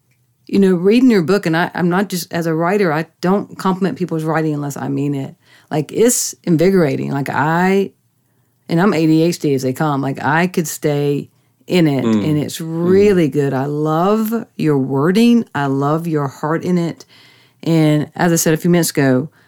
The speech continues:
Speaker 1: I love the journey of coming to the unconditioned self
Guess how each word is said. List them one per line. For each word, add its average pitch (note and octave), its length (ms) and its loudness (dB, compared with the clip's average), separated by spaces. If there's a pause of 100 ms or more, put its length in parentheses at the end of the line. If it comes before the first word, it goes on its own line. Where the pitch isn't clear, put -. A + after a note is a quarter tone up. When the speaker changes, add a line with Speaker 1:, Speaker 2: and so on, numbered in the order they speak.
(200)
Speaker 1:
I E3 180 0
love F3 360 0
the E3 100 0
journey D#3 600 -2
of C#3+ 400 -8 (160)
coming E3+ 380 -2
to D#3+ 120 -4
the D#3 80 -4
unconditioned D#3+ 680 -4
self G3 540 -6